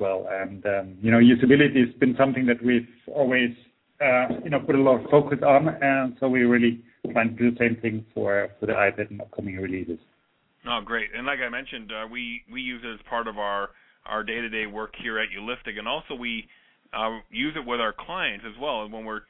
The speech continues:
Speaker 2: when we're working through our consulting, we, we put mind maps together to help them understand visually how things
Speaker 1: Mm-hmm.
Speaker 2: work with the flow of information that we're sharing with them. And it, it, it's been a big, big, uh, and a strong addition to our, our overall offering here.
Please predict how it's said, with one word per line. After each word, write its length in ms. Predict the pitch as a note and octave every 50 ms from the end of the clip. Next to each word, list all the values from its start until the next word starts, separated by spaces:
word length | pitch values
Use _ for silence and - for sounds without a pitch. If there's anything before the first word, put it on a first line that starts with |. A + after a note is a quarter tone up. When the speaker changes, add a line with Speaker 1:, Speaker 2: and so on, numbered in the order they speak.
| -
Speaker 2:
when 180 | A2 A2 A2 G#2+
we're 320 | G#2+ G#2+ G#2 G#2 G#2 G2+ G2+
working 360 | A2 A#2+ A#2+ - C3+ A#2 A2+ -
through 120 | - A2+
our 100 | G#2+ G2+
consulting, 540 | - G#2+ G2+ - - B2 C3+ B2+ - G#2+ G#2
we, 220 | G2+ G#2 G#2 G#2 - _ _ _ _ _ -
we 80 | A#2 A2+
put 160 | - - G#2+
mind 260 | G#2 G#2+ A2+ B2 B2
maps 220 | B2 A2+ G#2+ - -
together 440 | - A2+ G2 G#2 G#2 G#2 G#2 G2+ G2 F#2+ - _ _ -
to 80 | G2+ G2
help 300 | - - A2+ A2 G2+ -
them 260 | A#2+ A#2 A#2 A2+ A2
understand 560 | G#2+ F#2+ G2+ G#2 G#2 G2+ - - G#2+ G#2 G2+
visually 540 | G2+ A#2 C#3 E3 C3 B2+ A2+ G#2+ G#2+ G#2 - - _ _ _ _ _ _ - - _ _
how 280 | - - B2+ B2 B2 - -
things 140 | C3 A#2+ B2+
Speaker 1:
Mm-hmm. 180 | B2 D3 C#3 - -
Speaker 2:
work 120 | - A2+ - _ -
with 80 | G#2+
the 80 | G2+ G2+ - -
flow 220 | A#2 A#2 A#2 A2+
of 80 | A2 G#2
information 540 | A2 G#2+ - G#2+ G#2 G#2+ A2 A2 - A2 G#2
that 120 | G#2 G2
we're 140 | G2+ G2+ G2 -
sharing 280 | - A2+ A#2 B2 B2 A#2
with 120 | A2 G#2
them. 140 | G2+ G2 G2+
And 100 | G2 G2+
it, 120 | G#2 G2+ -
it, 400 | - F#2+ G#2 G2 A2 A2+ A2+ A2+ A2 - - -
it's 140 | - A#2 -
been 140 | - B2+ B2
a 40 |
big, 300 | G#2+ A2+ B2 C3 B2 A2 - _ _ _ _ _ _ _ _ _ _ _ _ _
big, 120 | - D3+ C#3+ C#3
uh, 500 | A#2+ A2 _ - A2+ A2+ A2+ A2 A2 G#2+
and 320 | - - _ - A2 A2+ A2
a 20 | G#2+ -
strong 280 | - B2+ B2 B2 A#2+
addition 360 | A#2 G#2+ A2 G#2+ G#2 - G#2 - -
to 100 | A2+ G#2+
our, 300 | G2+ G2 G2 F#2+ G#2 G#2+ - -
our 160 | - - G2+
overall 380 | G#2 G#2+ G#2+ G#2+ G#2 G2 F#2+ G2
offering 260 | G2+ G#2+ - - G#2 G#2
here. 160 | F#2+ F2